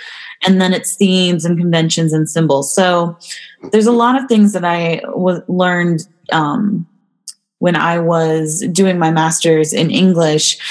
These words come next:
And this was one of the more fascinating things, because a lot of times when we're talking about stories, we just sort of talk about, uh, plots, and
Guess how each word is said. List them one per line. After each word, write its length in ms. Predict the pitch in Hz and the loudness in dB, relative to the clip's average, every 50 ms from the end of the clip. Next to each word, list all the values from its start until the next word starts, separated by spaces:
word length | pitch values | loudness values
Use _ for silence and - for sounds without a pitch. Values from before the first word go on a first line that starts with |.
| - - - 202 - | -12 -12 -12 -12 -4
And 360 | - 196 190 185 180 180 175 175 | 0 0 0 2 0 -2 -2 -2
this 240 | - 190 240 240 | 0 0 0 2
was 120 | 311 294 262 | 2 0 2
one 120 | 285 277 | 2 2
of 60 | 254 220 | 4 4
the 60 | 214 | 4
more 220 | 202 190 185 190 | 4 4 2 -2
fascinating 560 | 208 - 190 185 190 202 - 196 175 170 180 - | -2 0 -2 -2 -2 -2 -2 -2 -2 -2 -2 -4
things, 200 | 170 165 160 160 | -2 -4 -2 -4
because 200 | 180 - 208 208 | -2 -2 2 2
a 40 | |
lot 220 | 214 233 247 262 277 | 4 4 4 2 0
of 100 | 285 - | 0 -2
times 480 | 262 226 208 190 185 185 180 - - - - | 0 0 0 2 0 0 -2 -4 -6 -10 -6
when 240 | 185 180 185 185 | -4 -2 0 0
we're 140 | 185 185 185 | 0 0 -2
talking 320 | 185 - 214 214 208 220 196 | 0 2 2 2 4 4 2
about 240 | 180 165 156 - | 2 2 -2 -2
stories, 560 | - - - 180 175 180 175 165 156 151 156 160 | -4 -4 0 2 2 2 2 2 0 -2 -2 -4
we 80 | 165 | -4
just 200 | 156 170 170 - | -4 -2 -4 -2
sort 140 | - 170 165 | 0 0 0
of 60 | 165 | 0
talk 240 | - 165 160 165 - | 0 -2 -2 -2 -2
about, 500 | 165 156 160 156 147 147 151 156 208 _ - - - - - - - - - - _ - | -2 0 0 2 2 0 0 -2 -4 _ -18 -18 -18 -18 -16 -18 -18 -20 -20 -20 _ -2
uh, 400 | 160 165 160 160 156 160 160 160 160 | 0 0 2 2 2 2 0 0 -2
plots, 880 | - - - 208 202 202 196 196 196 190 196 - - - - - - _ _ - | -6 -2 0 2 2 2 2 2 0 -2 -2 -4 -6 -4 -4 -6 -10 _ _ -6
and 880 | 180 175 170 170 170 165 165 160 160 160 160 160 160 160 160 160 - | -4 -2 -2 -2 0 -2 -2 0 -2 -2 -2 -2 0 0 0 0 0